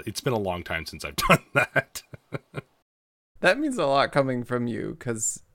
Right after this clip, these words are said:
Speaker 2: you have a
Speaker 1: <laughs>
Speaker 2: lot of amazing people on,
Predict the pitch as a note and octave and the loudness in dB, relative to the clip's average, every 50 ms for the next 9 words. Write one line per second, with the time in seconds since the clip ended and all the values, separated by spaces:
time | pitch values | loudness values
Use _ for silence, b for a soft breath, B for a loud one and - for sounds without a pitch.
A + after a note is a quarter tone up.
0 | _ - - B2 B2 B2+ B2+ B2 B2 A#2 A#2+ A#2+ A2+ A2+ A2+ A2+ G#2+ - F#3+ - | _ -16 -12 -8 -4 -4 -2 -2 -2 -2 0 0 2 2 0 -2 -2 -4 -8 -6
1 | - - B2 A2+ A#2 B2 C3 C3 C3+ C#3 C3 A#2+ A#2+ B2+ A#2+ A#2 B2 A#2 - - | -4 -2 0 2 4 4 4 4 4 2 2 2 2 0 0 0 -2 -4 -4 -6
2 | A#2 A#2 - - A#2+ A2+ A2+ A2+ - - A#2 A2+ G#2+ A2 A2+ A2 A2 | -8 -6 -4 -2 0 2 2 2 0 0 -2 -2 -2 -2 -4 -4 -6